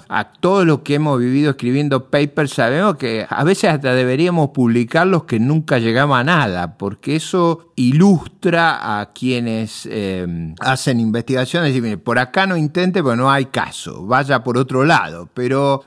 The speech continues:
digo, ¿no percibís como una dificultad enorme en esa flexibilidad necesaria que yo atribuyo a a un defecto que en la sociedad argentina, que es la excesiva politización. O sea,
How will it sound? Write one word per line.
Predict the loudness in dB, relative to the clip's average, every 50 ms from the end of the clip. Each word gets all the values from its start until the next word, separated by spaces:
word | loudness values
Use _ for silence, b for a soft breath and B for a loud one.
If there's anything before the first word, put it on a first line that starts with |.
| _
digo, | -14 -12 -6 -4 -2 -2 0 2 2 2 0 -2 -4 _
¿no | -4 0 2 2 2 2 2
percibís | 0 0 0 0 -4 -8 -8 -4 -4 -2 -2 -2 -2 -2 -4 -4 -6
como | -6 -6 -6 -4 -4 -2 -2 0
una | 0 2 2 2 2 2 2 2 2 0
dificultad | -2 -6 -4 -2 0 0 0 -2 -6 -8 -8 -4 0 2 2 2 2 -2 -2 0 2 2 2 2
enorme | 0 0 2 2 2 2 2 2 0 -2 -2 -4 -4 -4 -6 -8 -8 -6
en | -4 -2 0 0
esa | 0 0 0 2 2 4 4 2 0 -4 -10 -12
flexibilidad | -4 -2 0 0 0 -2 -6 -8 -4 -2 0 0 0 0 -2 0 0 2 2 0
necesaria | 0 -2 -4 -6 -8 -10 -12 -12 -6 -2 0 2 2 2 0 -2 -4 -4 -4 -4 -4 -6
que | _ -6 -4 -4
yo | -2 -2 0
atribuyo | -2 -2 -4 -6 -6 -4 -4 -2 0 0 -2 -2 -2 -2 0 0 0 0 -2 -4 -4
a | -2 0 0
a |
un | 2 2 2 2
defecto | 2 2 0 0 0 0 0 0 -4 -10 _ -6 -6 -6 -6 -10 _
que | -10 -8 -6 -6 -6 -8 -8 -8 -6
en | -6 -4 -4 -4 -6
la | -6 -6
sociedad | -6 -6 -6 -4 -4 0 0 2 2
argentina, | 0 0 -2 -4 -4 -4 -4 -6 -6 -4 -4 -2 0 0 -2 -2 -2
que | -2 -2
es | 0 2
la | 2 2
excesiva | 0 -2 -6 -6 -6 -6 -4 -4 -4 0 0 0 0 0 -2
politización. | -2 0 0 0 -2 -4 -4 -6 -8 -6 -4 -4 -4 -4 -4 -6 -4 -2 -2 -2 -2 -4 -6
O | -8 -10
sea, | -8 -4 -2 0 2 2 2 0 -2 -4